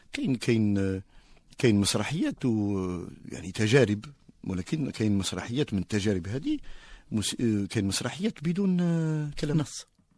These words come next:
Speaker 1: بدون نص. ما، ما نقولش بدون نص، لأنه النص موجود في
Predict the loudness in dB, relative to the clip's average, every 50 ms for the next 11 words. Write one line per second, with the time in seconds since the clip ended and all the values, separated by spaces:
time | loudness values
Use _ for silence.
0 | _ _ -6 -4 -2 -2 -2 -4 -6 -10 -12 -16 -20 _ _ _ _ _ _ _
1 | _ _ _ _ -18 -16 -12 -4 0 2 2 2 2 0 2 2 2 2 2 2
2 | 0 -2 0 0 0 2 2 2 0 -2 -4 -8 -6 -4 -2 0 0 2 2 0
3 | 0 0 -2 -2 -2 -2 -2 -4 -2 -2 -2 0 0 -2 -4 -6 -10 -12 -12